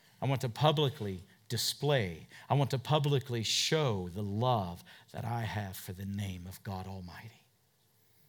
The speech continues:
And then what did he say? "In the serving of the saints." I love this so much. Church, you displayed this last week. When we came along, our beloved friend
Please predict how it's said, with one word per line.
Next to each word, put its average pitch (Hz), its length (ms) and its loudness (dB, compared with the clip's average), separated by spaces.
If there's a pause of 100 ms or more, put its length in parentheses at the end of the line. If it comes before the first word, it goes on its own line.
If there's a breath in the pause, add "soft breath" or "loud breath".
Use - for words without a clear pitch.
(640)
And 135 120 2
then 170 140 4
what 120 120 2
did 92 100 -4
he 82 80 -10
say? - 340 -10 (1500 soft breath)
"In 143 140 4
the 139 80 2
serving 95 540 0
of 95 100 -10
the 104 80 -12
saints." - 720 -10 (1400)
I - 80 6
love 107 300 0
this 90 140 -8
so 110 220 -6
much. 90 480 -12 (880 soft breath)
Church, 160 340 2
you 151 60 4
displayed 131 500 2
this 101 200 -6
last 101 320 -6
week. 98 280 -12 (1800)
When 117 180 0
we 151 120 4
came 160 260 4
along, 143 560 4
our 135 140 2
beloved 131 500 2
friend 98 460 -6